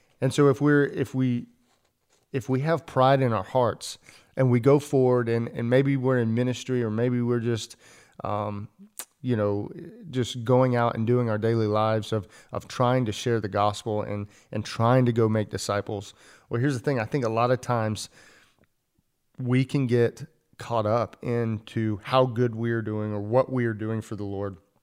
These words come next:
And, you know, one thing I know about us as men is if we, even if we humble ourselves a little bit, the minute we have any form of success in our lives,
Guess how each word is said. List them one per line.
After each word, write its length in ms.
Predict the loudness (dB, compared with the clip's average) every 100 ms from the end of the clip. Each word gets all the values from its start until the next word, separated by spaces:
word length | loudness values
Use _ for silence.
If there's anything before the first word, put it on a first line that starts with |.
| _ _ _ _ -8
And, 400 | -4 0 -2 -4 -8 -20 _ _ -4
you 140 | 2
know, 60 | 4
one 240 | 6 4
thing 160 | 4 4
I 80 | 4
know 220 | 6 4
about 220 | 4 4
us 220 | 2 0
as 120 | -4
men 340 | -2 0 2 0
is 280 | -2 -6 -4
if 200 | -6 -2
we, 440 | 2 2 2 -4 -16 _ _ _ _ _ 2
even 260 | 4 6 2
if 140 | 2
we 100 | 2
humble 320 | 4 4 4
ourselves 400 | 4 4 0 0
a 60 | -2
little 260 | -2 -2
bit, 260 | -2 -6 -8 _ _ _ _ _ _ _
the 80 | 2
minute 440 | 6 8 8 4 0
we 380 | 2 6 6
have 280 | 4 2 -2 2
any 440 | 2 4 2 -2 -8 _ _
form 280 | 2 2 4
of 120 | 2
success 540 | -2 -8 -2 -2 -2 -2
in 80 |
our 100 | -2
lives, 600 | -2 0 0 0 -6 -12